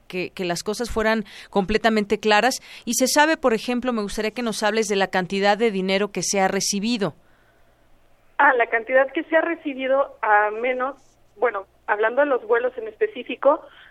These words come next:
Speaker 2: ha sido uno punto nueve millones de pesos hasta el momento. Hasta el momento es lo que hemos tenido y al parecer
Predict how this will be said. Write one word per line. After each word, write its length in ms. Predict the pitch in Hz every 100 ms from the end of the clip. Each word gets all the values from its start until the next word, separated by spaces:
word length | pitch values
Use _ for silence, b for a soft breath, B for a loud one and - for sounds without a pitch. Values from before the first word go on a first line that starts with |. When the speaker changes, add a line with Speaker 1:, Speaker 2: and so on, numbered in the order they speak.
| B
Speaker 2:
ha 100 | 233
sido 320 | 269 254 -
uno 300 | 277 302 311
punto 320 | 285 269 285
nueve 280 | 269 247 254
millones 460 | 269 220 208 226 226
de 100 | 208
pesos 380 | - 214 240 277 - -
hasta 260 | 196 -
el 80 | 190
momento. 580 | 202 202 214 208 - 170 _ b b b
Hasta 240 | 202 220
el 60 | 214
momento 320 | 226 240 285
es 40 |
lo 140 | 262 226
que 60 |
hemos 200 | 226 247 240
tenido 420 | 214 240 262 320 -
y 180 | 220 208
al 140 | 190
parecer 540 | - 196 196 233 226